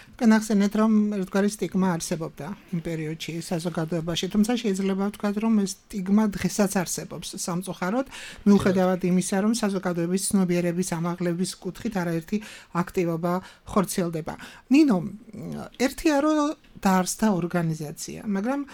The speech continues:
ა, მეორე ყველაზე მნიშვნელოვანი ალბათ ის არის, რომ ამ ორგანიზაციას უნდა ყოლოდა ბენეფიციარები.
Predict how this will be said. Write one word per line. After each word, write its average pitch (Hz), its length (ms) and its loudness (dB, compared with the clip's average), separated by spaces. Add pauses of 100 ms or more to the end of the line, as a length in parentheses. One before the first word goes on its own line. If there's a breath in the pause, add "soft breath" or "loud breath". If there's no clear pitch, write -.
(220 loud breath)
ა, 160 280 -8
მეორე 240 560 2 (440 soft breath)
ყველაზე 214 260 4
მნიშვნელოვანი 208 760 4
ალბათ 202 380 0
ის 180 120 -2
არის, 196 240 0
რომ 233 160 2
ამ 196 140 2
ორგანიზაციას 185 800 -2
უნდა 180 200 0
ყოლოდა 175 360 -2
ბენეფიციარები. 180 920 0